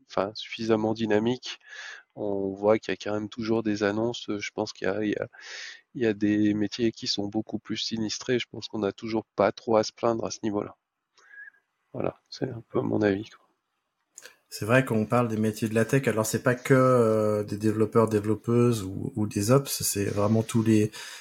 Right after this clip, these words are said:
Speaker 2: tous les gens que, comme tu le disais, René, qui tournent dans l'écosystème tech, mais, euh, dont on a besoin.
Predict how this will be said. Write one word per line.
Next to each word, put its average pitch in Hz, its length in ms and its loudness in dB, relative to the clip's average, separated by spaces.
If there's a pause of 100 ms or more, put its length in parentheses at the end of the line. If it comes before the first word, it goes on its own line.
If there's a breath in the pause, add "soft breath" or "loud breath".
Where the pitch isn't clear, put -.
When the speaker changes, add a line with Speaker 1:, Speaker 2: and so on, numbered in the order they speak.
(120)
Speaker 2:
tous - 120 -4
les 110 100 8
gens 117 180 4
que, - 160 -6
comme 104 240 -2
tu - 100 -8
le 101 80 -4
disais, 107 200 4
René, 107 280 4
qui - 160 -6
tournent 120 240 4
dans 104 140 0
l'écosystème 107 580 -2
tech, 139 300 2
mais, 104 180 -4
euh, 101 220 -4
dont 98 220 -6
on 104 100 0
a 101 60 0
besoin. 110 380 4